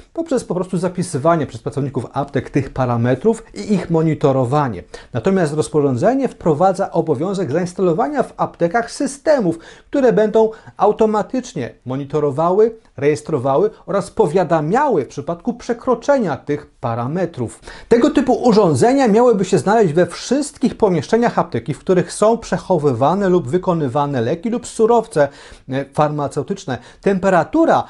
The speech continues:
będzie musiała być też monitorowana wewnątrz aptecznych lodówek. Zgodnie z treścią rozporządzenia apteki będą miały dwanaście miesięcy na dostosowanie się sprzętowe do nowego rozporządzenia, a więc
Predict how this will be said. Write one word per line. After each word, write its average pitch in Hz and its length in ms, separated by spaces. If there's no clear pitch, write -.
będzie 262 380
musiała 226 340
być 208 140
też 175 160
monitorowana 190 680
wewnątrz 170 640
aptecznych - 680
lodówek. 143 760
Zgodnie 202 420
z - 40
treścią 240 280
rozporządzenia 160 840
apteki 269 520
będą 208 260
miały 214 300
dwanaście 185 680
miesięcy 185 580
na 180 320
dostosowanie 180 720
się 220 140
sprzętowe 208 1040
do 123 280
nowego 139 500
rozporządzenia, 139 600
a 160 80
więc 185 200